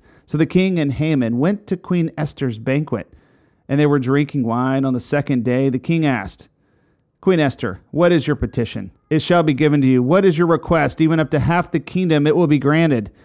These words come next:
Then Queen Esther answered, "If I found favor with you, your majesty, and if it pleases you, grant me my life, this is my petition, and spare my people, that is my request, for I and my people have been sold to be destroyed, killed, and annihilated.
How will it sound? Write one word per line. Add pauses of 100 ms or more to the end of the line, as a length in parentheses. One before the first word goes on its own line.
(160)
Then
Queen
Esther
answered, (280)
"If
I
found
favor
with
you,
your
majesty,
and
if
it
pleases
you,
grant
me
my
life,
this
is
my
petition, (400)
and
spare
my
people,
that
is
my
request,
for
I
and
my
people
have
been
sold
to
be
destroyed,
killed,
and
annihilated.